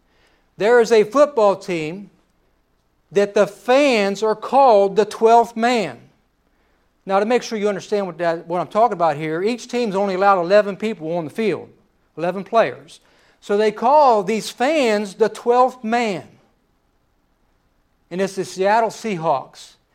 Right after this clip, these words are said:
Their fans are so extremely loud that it disrupts the play on the field for the opponents.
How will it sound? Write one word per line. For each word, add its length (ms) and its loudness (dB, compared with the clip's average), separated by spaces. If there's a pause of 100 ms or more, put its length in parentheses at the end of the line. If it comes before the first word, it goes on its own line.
(320)
Their 300 2
fans 720 -4
are 340 2
so 800 0 (500)
extremely 1160 0
loud 840 0 (640)
that 160 0
it 140 2
disrupts 560 4
the 100 -4
play 420 2
on 180 2
the 60 -8
field 460 -2
for 140 0
the 160 0
opponents. 840 -4